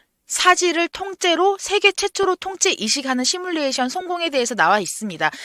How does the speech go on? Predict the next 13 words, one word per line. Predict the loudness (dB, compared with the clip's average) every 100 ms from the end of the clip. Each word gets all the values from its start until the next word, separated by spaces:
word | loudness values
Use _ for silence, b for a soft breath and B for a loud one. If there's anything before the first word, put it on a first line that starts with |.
| B
세계 | 4 6 6
최초로 | 4 2 4 6
사람 | 8 6 6
머리를 | 0 0
통째로 | -2 -2 2 2
떼어내서 | 4 6 8 6 2
다른 | 4 2 4
사람 | 6 6 6
몸에 | 0 0
이식하는 | 0 0 0 0 0 0 -2
기술을 | -4 0 0
개발을 | 2 2 2
했다. | 2 4 4